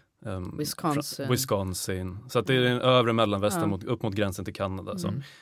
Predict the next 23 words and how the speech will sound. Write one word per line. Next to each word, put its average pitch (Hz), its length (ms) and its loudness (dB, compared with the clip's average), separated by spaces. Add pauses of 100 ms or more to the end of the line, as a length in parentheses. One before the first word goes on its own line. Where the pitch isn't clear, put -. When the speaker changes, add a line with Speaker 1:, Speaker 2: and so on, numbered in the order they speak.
(100)
Speaker 1:
det 113 60 0
är - 20 4
egentligen 123 220 4
ganska 107 200 0
långt 98 360 0
från 98 140 -8
Delawaredalen. 95 720 -6
Speaker 2:
Mm. 175 400 -6 (120)
Speaker 3:
Mm. 98 320 0
Speaker 1:
Eh, 101 60 -8
halva 101 340 0
kontinenten 92 540 -6
ifrån, - 360 -10
sådär. 104 160 -6 (260)
Speaker 3:
Mm. 98 120 -6
Mm. 123 160 -8
Speaker 1:
Så - 120 4
att 117 120 6
de 123 240 6
som 123 140 2
bo-, 123 140 2
bosätter 123 480 2
sig 113 300 6